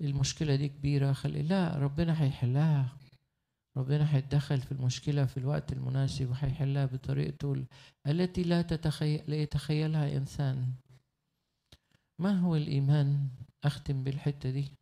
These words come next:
ما هو الإيمان؟ عبرانيين حداشر آية واحد بيقول: "الإيمان هو الثقة بما يرجى والإيقان بأمور" إيه؟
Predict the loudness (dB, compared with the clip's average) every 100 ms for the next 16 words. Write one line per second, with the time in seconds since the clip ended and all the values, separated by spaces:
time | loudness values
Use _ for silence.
0 | -8 0 2 4 2 0 0 2 0 -2
1 | -6 -12 _ -20 _ _ _ _ -4 0
2 | 2 4 2 2 2 2 2 0 -2 -4
3 | -6 -12 _ _ _ -20 -20 _ _ _
4 | _ _ -20 -10 0 2 2 0 -2 -2
5 | -4 -2 -2 0 0 -2 -2 0 0 2
6 | 2 0 0 -2 -2 -2 0 0 2 2
7 | 0 -2 -2 -4 -10 _ _ _ _ _
8 | _ _ _ -20 _ 0 2 2 0 0
9 | -2 0 0 0 0 0 0 2 2